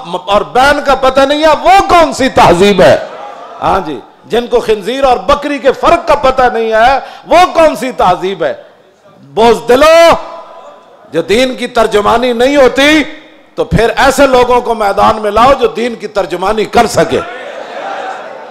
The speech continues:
दीन के लिबादे भी ओढ़े हुए और जनाब, बड़े-बड़े जुब्बे और दस्तारें भी तुमने पहनी हुई हैं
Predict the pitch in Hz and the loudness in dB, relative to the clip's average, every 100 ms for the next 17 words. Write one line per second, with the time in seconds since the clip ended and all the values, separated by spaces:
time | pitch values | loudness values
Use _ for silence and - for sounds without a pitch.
0 | - - - - - - - - _ - | -18 -18 -20 -20 -20 -20 -20 -20 _ -12
1 | 196 233 254 240 220 208 226 302 311 311 | -6 -6 -4 -6 -4 -2 -2 -2 -4 2
2 | 285 285 269 240 196 160 - - - _ | 4 4 4 2 -4 -8 -16 -20 -20 _
3 | _ _ _ _ _ _ _ _ _ _ | _ _ _ _ _ _ _ _ _ _
4 | _ _ 87 117 131 175 196 - 190 208 | _ _ -18 -18 -12 -6 -6 -6 -6 -4
5 | 214 190 214 214 226 190 190 196 - 240 | -6 -4 -6 -2 0 -2 -4 -8 0 2
6 | 285 302 302 285 277 269 262 254 247 233 | 2 2 0 0 0 0 2 0 0 -2
7 | 220 208 160 - - | 0 -2 -2 -8 -20